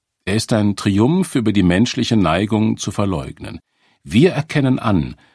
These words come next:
dass unsere Vorsätze und Strategien, wie gut sie auch gemeint waren, uns nicht befreit haben vom Suchtprozess mit all seinen Mechanismen, die tief in unserem Gehirn,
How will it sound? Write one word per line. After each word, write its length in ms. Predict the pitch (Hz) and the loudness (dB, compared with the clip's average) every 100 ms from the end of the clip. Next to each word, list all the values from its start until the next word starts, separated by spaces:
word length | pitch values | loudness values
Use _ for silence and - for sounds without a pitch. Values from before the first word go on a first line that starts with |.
| _ _ - | _ _ -6
dass 120 | 82 | -4
unsere 280 | 139 110 104 | 0 2 0
Vorsätze 640 | - 120 110 117 113 - - | 2 2 4 2 0 -4 -6
und 160 | 87 | -6
Strategien, 840 | - 95 104 87 85 101 120 139 139 _ - | -4 -4 -2 -4 -2 2 4 2 -2 _ -8
wie 100 | 82 | -4
gut 220 | 92 113 | 2 2
sie 120 | - | 2
auch 120 | 107 - | -4 -2
gemeint 420 | 95 80 101 - | 0 2 0 -2
waren, 260 | 104 110 | -2 -2
uns 260 | 110 104 - | -2 -4 0
nicht 300 | 107 - - | 0 0 -6
befreit 480 | 120 - 101 87 - | -8 -2 0 0 0
haben 420 | 95 90 110 120 _ | -2 0 -2 -4 _
vom 300 | - 101 107 | -6 0 0
Suchtprozess 920 | 95 98 - - 107 - 104 - - _ _ - | 0 -4 -6 -6 -6 -2 -4 -4 -12 _ _ -12
mit 120 | 78 | -8
all 220 | - 95 | -2 0
seinen 300 | 98 95 87 | 2 2 2
Mechanismen, 720 | 82 - 78 110 - 127 113 | 0 0 -2 -2 0 2 2
die 160 | 98 - | 0 -2
tief 280 | 131 151 | -2 0
in 100 | 135 | 0
unserem 320 | - 104 101 92 | 0 -2 -2 -2
Gehirn, 460 | 85 101 117 135 | -2 -2 0 -2